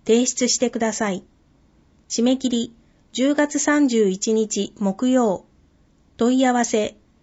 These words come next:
申告書専用ダイヤル、電話零五七零零八一の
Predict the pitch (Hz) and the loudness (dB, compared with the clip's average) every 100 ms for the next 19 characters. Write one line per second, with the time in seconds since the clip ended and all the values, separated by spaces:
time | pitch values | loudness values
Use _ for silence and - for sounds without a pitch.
0 | _ - 269 277 285 277 277 254 - - | _ -2 0 2 2 0 0 0 -2 -2
1 | 269 294 294 294 294 285 262 214 170 180 | 2 2 4 2 2 2 4 2 0 -6
2 | - _ _ _ - 214 220 214 208 208 | -14 _ _ _ 0 2 2 0 -4 -6
3 | - _ _ 208 254 285 277 277 220 196 | -16 _ _ 2 4 4 4 4 4 2
4 | 220 240 233 202 - _ _ - 233 277 | 0 2 2 0 -4 _ _ -2 2 2
5 | 269 285 254 214 202 226 190 - | 2 0 0 -2 -2 0 -2 -4